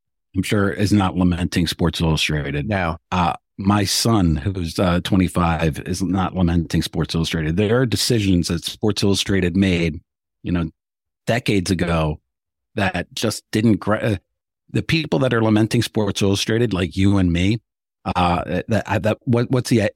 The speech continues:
Speaker 1: what's the age, uh, drop off? Forty-five if you're younger than forty-five. Uh, and so there, there are just decisions that were made a long time ago that just didn't,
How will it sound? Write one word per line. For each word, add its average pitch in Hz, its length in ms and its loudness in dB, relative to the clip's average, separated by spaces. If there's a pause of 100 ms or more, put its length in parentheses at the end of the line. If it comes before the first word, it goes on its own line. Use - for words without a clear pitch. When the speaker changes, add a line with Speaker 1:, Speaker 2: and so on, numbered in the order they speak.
Speaker 1:
what's 120 220 0
the 127 160 2
age, 98 420 -2
uh, 95 140 0
drop 78 400 -6
off? 71 200 -4
Forty-five 95 680 0
if - 160 -6
you're 87 140 -2
younger 90 260 4
than 90 140 2
forty-five. 85 880 -2
Uh, 85 260 -2
and 95 180 0
so 98 280 0 (460)
there, 110 180 0
there 110 100 2
are 107 60 2
just - 340 -4
decisions 113 540 2
that 98 160 0
were 98 200 0
made 92 480 2 (260)
a 80 60 -6
long 87 420 2
time 104 260 2
ago 98 340 2
that 80 200 -2
just - 300 -4
didn't, 95 380 0